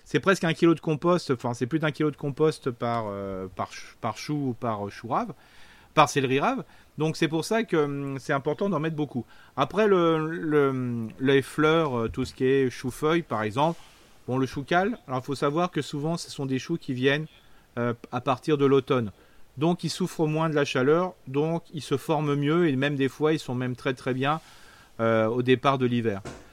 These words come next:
Pour les choux-fleurs et les brocolis, les romanesco, c'est exactement la même chose, hein. C'est-à-dire que là, on vous dit, bah, je vous donne un peu une information, comment les planter, mais, euh, sur du, des choux-fleurs,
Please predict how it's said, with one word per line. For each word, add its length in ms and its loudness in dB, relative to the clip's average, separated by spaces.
Pour 120 6
les 120 6
choux-fleurs 480 2
et 20 2
les 100 2
brocolis, 440 2
les 80 6
romanesco, 580 0
c'est 160 -4
exactement 500 -2
la 120 -2
même 160 -2
chose, 320 -4
hein. 80 -8
C'est-à-dire 460 2
que 80 4
là, 380 6
on 120 -4
vous 200 -2
dit, 300 2
bah, 140 2
je 80 -2
vous 60 -2
donne 180 0
un 180 0
peu 140 -4
une 80 0
information, 600 -2
comment 240 -2
les 80 2
planter, 480 0
mais, 320 4
euh, 360 2
sur 260 -4
du, 200 0
des 160 2
choux-fleurs, 600 0